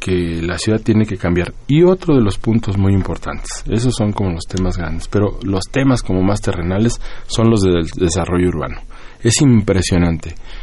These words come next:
que en la campaña se haya hablado tan poco del ordenamiento urbano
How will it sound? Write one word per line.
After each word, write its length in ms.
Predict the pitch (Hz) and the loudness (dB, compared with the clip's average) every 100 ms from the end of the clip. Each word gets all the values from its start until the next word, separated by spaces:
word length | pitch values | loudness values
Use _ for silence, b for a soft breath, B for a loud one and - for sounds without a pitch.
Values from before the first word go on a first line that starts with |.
| B | B
que 120 | - | 0
en 160 | 95 92 | 2 2
la 80 | 92 | 2
campaña 640 | - 87 92 101 147 196 - | 0 0 2 4 2 0 -4
se 160 | - | 0
haya 160 | 110 113 | 4 4
hablado 220 | 104 110 | 4 4
tan 280 | 110 151 147 | 2 2 2
poco 460 | 135 117 - 139 143 B B - | 2 0 0 -2 -2 B B 0
del 160 | 98 95 | 2 4
ordenamiento 560 | 90 87 92 107 104 | 4 4 4 4 2
urbano 400 | 87 90 104 117 | 2 2 4 2